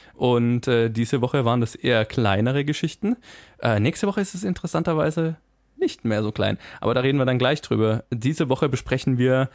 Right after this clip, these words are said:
Hereditary, das Vermächtnis oder einfach nur Hereditary in der Originalfassung unter der Regie von Ari Aster, der damit sein Regiedebüt gemacht hat.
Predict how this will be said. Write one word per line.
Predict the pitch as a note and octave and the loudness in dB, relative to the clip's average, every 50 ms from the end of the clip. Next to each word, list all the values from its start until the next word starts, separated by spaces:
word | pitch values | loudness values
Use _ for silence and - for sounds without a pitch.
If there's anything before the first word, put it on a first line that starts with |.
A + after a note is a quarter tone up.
| - - - _ | -12 -20 -20 _
Hereditary, | - - - B2 A#2+ C3+ E3+ D#3+ C3 A2 - C3+ A2+ A#2 C3 D3 E3 F#3 F#3+ G3+ G#3+ E3+ - - _ _ _ | -6 -2 0 2 2 4 4 2 2 2 0 0 2 2 4 4 4 4 2 2 0 0 -4 -8 _ _ _
das | - - - - - | -10 -8 -8 -8 -8
Vermächtnis | - - - G#3 - - - - B2+ C3 D3+ - - - - | -6 -6 -6 -4 -6 -6 -4 -2 -2 -2 -2 -4 -8 -8 -6
oder | - A2+ G#2+ G#2 G#2 | -2 0 0 0 0
einfach | G#2+ G#2 C3 - | 0 -2 0 0
nur | B2+ B2 C3 A#2 | 0 2 2 2
Hereditary | A2+ G#2+ G#2+ G#2 A2+ G#2 - - A2+ A2 A#2 A#2 | 2 2 2 2 2 0 0 0 0 2 2 0
in | D3 C#3+ A#2 B2 C3 C3+ - - - - - - _ - | 0 0 0 0 0 0 -4 -8 -14 -20 -20 -14 _ 0
der | A2+ A2 G#2+ A2 G#2 G#2 - | 0 2 4 2 2 0 0
Originalfassung | - A2 A2 G#2 G2+ G#2 G2+ G2+ B2 - - - - - A2+ - - C3 C3 D#3 F3 F#3+ F#3 - - - - - - - _ _ | 0 0 2 2 2 2 2 2 0 -2 -4 -6 -4 -4 -2 -2 0 0 0 2 2 0 -2 -4 -10 -20 -20 -20 -20 -20 _ _
unter | - C#3 D3 E3 | -2 0 2 2
der | D3+ C#3+ | 2 2
Regie | C3+ C3 - D3+ D3+ | 2 2 2 0 0
von | - D3+ - - | 0 -2 0 0
Ari | - A#2 A#2+ C#3 C3 | 2 2 4 2 2
Aster, | - A#2+ A#2+ - - - D#3 D#3+ F3 F#3+ F#3+ F#3 - - | 2 0 0 0 0 0 2 2 2 2 0 0 0 0
der | C3 B2+ C3 C3 C#3 C#3+ C#3+ C#3+ C#3+ - - - | 2 2 4 4 2 2 2 0 -2 -4 -4 0
damit | A#2+ A2+ A2 A#2 - | 2 2 2 2 2
sein | - C3 | 0 0
Regiedebüt | C3+ D3 - G#3 G#3 F3+ A2+ A2+ G#2 | 0 0 0 0 0 2 2 2 2
gemacht | G#2 G#2 G2 G2+ - | 2 2 0 0 -2
hat. | G#2 - - - | -2 -4 -4 -8